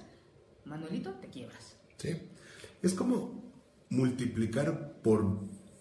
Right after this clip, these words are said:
Speaker 2: hijo, no sé ni por cuánto, la, los, en, en, en mi época, eh, también voy a revelar, ¿no?
Speaker 1: Ay.
Speaker 2: El, el, el famoso apodo
Speaker 1: Ujú.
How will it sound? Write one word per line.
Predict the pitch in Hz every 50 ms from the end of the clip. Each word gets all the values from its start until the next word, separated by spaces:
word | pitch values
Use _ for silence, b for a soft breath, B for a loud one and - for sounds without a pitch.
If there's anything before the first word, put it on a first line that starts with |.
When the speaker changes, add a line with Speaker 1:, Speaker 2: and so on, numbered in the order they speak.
| - - -
Speaker 2:
hijo, | - - - 107
no | 113 113
sé | 110 113 123 120
ni | 117 101
por | 95 92 - -
cuánto, | - 98 107 101 113 113 - - B B B B B B B B B B B B - - -
la, | - 127 123 127 127 127
los, | 127 131 131 127 - - - 131
en, | 131 127 113 -
en, | 127 123 120 120 120 117 117 117 117 113 110 113 107 - - - - - - - - - - - - - - -
en | 95 98
mi | 98 98
época, | 98 98 101 92 - 101 - - - -
eh, | - 82 -
también | - 85 85 80 87 98 98 95
voy | 87 85 87
a | 87
revelar, | 90 90 87 87 85 87 95 95 - -
¿no? | - 92 95 - - - B B B B B B B B B B
Speaker 1:
Ay. | - 139 139 -
Speaker 2:
El, | 143 131 127 123 127 127
el, | 127 131 127 127 127 123 127 127 - - - - - - - - - -
el | - 131 127 104
famoso | - 120 117 127 139 135 - 139
apodo | - - - - 120 113 104 95 - - - - - - - - - - -
Speaker 1:
Ujú. | 175 185 190 175 220 262 311 - -